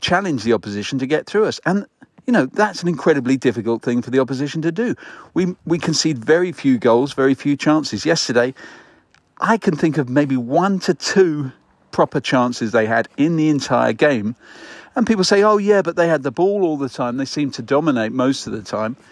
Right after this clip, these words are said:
Not really. I mean, they don't dominate. Just 'cause they got the ball doesn't mean they're dominating. They're only dominating if they're making chances.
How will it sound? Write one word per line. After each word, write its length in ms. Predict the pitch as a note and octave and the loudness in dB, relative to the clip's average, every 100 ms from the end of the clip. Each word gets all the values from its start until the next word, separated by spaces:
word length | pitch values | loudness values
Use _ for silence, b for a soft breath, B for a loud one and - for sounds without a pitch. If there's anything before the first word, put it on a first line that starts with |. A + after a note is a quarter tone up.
| b b b b _ - | b b b b _ -6
Not 160 | A3 | 0
really. 400 | C3 B2 C3 E3 - - - - | 4 6 6 2 -2 -18 -20 -2
I 80 | D#3+ | 0
mean, 500 | E3+ F3 E3+ F#3 F#3+ | 0 -4 -6 -10 -4
they 120 | F3 | 2
don't 280 | E3+ G3+ D#3+ | 4 2 2
dominate. 340 | D#3+ F#3+ D#3 C3 | 2 2 2 0
Just 160 | F3+ | 0
'cause 100 | D#3+ | 0
they 80 | D3 | 0
got 140 | C#3 | 0
the 80 | C3+ | 0
ball 220 | A#2+ F3+ | 0 0
doesn't 240 | D3 D#3 D3+ | 0 -2 -2
mean 120 | D3 | 0
they're 80 | C#3 | 0
dominating. 520 | C#3 G3 C#3 G#2 A2+ | 0 0 0 -2 -4
They're 100 | D#3 | -4
only 120 | F#3+ | -4
dominating 580 | C#3+ E3 B2 A2 G#2+ A#2 | 0 0 2 -2 -4 -6
if 60 | G#2+ | -2
they're 100 | B2 | -2
making 300 | A2+ - A2 | -2 -6 -4
chances. 600 | C#3 C3+ A#2+ - F#2 | -2 -2 -4 -10 -12